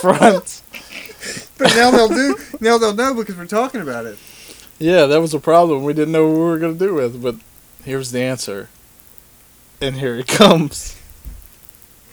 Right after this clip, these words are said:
Speaker 2: So, I hope you really enjoy this Bob Ross track.
Speaker 1: Bump
Speaker 2: And
Speaker 1: 'em.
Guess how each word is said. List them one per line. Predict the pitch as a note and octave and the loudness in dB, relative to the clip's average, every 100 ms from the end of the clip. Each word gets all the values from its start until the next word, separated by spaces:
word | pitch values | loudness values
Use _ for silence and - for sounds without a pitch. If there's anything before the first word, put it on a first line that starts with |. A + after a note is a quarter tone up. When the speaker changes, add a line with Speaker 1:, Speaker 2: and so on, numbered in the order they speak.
| - - | -20 -18
Speaker 2:
So, | - D#3+ D3 C#3 C3 - _ - _ _ _ - _ _ _ - - - | -8 -4 -2 -4 -8 -18 _ -20 _ _ _ -20 _ _ _ -20 -20 -20
I | A#2+ | -16
hope | A#2 E3 G3+ | -10 -10 -10
you | F3 | -10
really | D#3+ D#3+ D#3+ | -8 -8 -8
enjoy | D3 D3 D3+ | -10 -10 -10
this | C3 | -12
Bob | - C3+ B2+ | -8 -6 -6
Ross | B2+ C3 | -6 -8
track. | - C3+ C3 B2+ - - - - - | -10 -6 -6 -6 -14 -20 -20 -16 -6
Speaker 1:
Bump | F#3+ G3+ | -4 -4
Speaker 2:
And | D3+ | -8
Speaker 1:
'em. | C#3 | -12